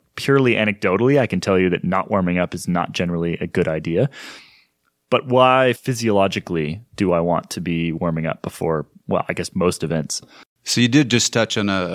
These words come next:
Speaker 2: a really good point, and that's one place where definitely both experience and science agree.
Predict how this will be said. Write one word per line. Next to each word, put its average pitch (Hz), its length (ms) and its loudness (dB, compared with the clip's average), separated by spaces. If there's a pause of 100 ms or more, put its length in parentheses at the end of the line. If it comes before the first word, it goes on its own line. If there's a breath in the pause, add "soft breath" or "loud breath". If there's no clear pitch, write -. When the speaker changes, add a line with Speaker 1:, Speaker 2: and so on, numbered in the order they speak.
Speaker 2:
a 92 60 2
really 98 260 2
good 87 240 -2
point, 92 460 -2
and 107 140 0
that's 107 200 -2
one 120 240 2
place 87 340 -4
where 92 100 0
definitely 98 520 -2
both 90 280 -2
experience 95 760 0
and 92 260 -6
science 90 600 -2
agree. 90 680 -4